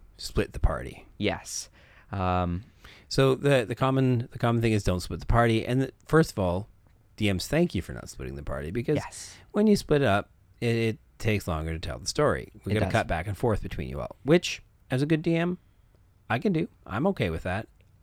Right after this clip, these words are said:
Speaker 1: It, it,
Speaker 2: But it can be
Speaker 1: I
Speaker 2: boring
Speaker 1: do
Speaker 2: for certain players,
Speaker 1: Well,
Speaker 2: and
Speaker 1: this
Speaker 2: it
Speaker 1: is just
Speaker 2: can,
Speaker 1: it.
Speaker 2: yeah.
Speaker 1: I hope that we're entertaining the players who don't say much, but, you know, uh,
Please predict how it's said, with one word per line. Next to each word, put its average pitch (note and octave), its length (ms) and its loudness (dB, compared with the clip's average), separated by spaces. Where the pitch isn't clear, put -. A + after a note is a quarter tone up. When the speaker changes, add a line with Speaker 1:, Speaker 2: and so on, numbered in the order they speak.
Speaker 1:
It, G#2+ 300 -4
it, A2+ 240 -2
Speaker 2:
But D#3+ 200 4
it D#3 100 0
can F#3 120 -6
be G3+ 60 0
Speaker 1:
I C#3 160 8
Speaker 2:
boring A#3 140 4
Speaker 1:
do D3+ 200 10
Speaker 2:
for D3 60 6
certain A2 160 0
players, G2+ 340 0
Speaker 1:
Well, A#3+ 120 6
Speaker 2:
and B3+ 80 6
Speaker 1:
this A3+ 40 4
Speaker 2:
it A3 40 2
Speaker 1:
is G3+ 60 -2
just C#3+ 180 -2
Speaker 2:
can, - 100 0
Speaker 1:
it. - 40 -2
Speaker 2:
yeah. - 120 -4
Speaker 1:
I C3+ 120 4
hope C#3+ 200 4
that D3 120 4
we're C3 140 4
entertaining A#2+ 500 2
the G#2+ 80 0
players G#2 320 4
who A2+ 60 -8
don't G#2 200 -2
say D#2+ 160 -4
much, D2+ 320 -6
but, C3 240 -2
you E3 100 4
know, G#2 220 2
uh, G2+ 380 0